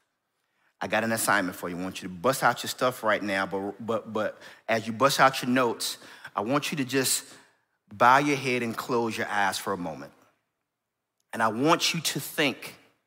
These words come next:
about five to ten people who you personally know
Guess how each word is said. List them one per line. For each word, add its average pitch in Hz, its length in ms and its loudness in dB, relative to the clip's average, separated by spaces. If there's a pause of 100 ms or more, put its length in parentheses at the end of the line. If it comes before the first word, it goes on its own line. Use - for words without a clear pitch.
(800)
about 117 320 6
five 143 440 8
to 156 100 -4
ten 143 260 0
people - 400 -8 (1040)
who 127 60 -4
you 120 240 -4
personally 135 640 0
know 95 380 0